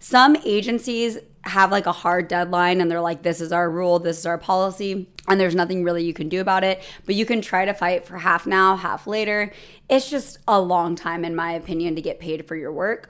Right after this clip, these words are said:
So I like to keep things around net thirty, ideally. Net thirty is always the best, or net forty-five if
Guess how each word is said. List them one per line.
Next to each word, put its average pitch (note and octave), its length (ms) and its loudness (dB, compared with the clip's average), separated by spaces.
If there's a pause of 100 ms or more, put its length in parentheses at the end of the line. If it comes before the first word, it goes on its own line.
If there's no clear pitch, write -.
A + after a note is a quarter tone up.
So - 220 6
I A#3 160 8
like B3+ 160 8
to C4+ 100 -4
keep B3+ 220 -4
things A3+ 180 2
around G3+ 300 4
net F3+ 260 -2
thirty, F3+ 460 -4 (180)
ideally. E3+ 720 -2
Net F#3+ 340 0
thirty F3+ 260 4
is F3 80 -4
always F3+ 320 -2
the G3+ 80 -10
best, G#3 420 2 (140)
or F#3 440 2
net E3+ 440 -2
forty-five E3+ 720 0
if - 340 -10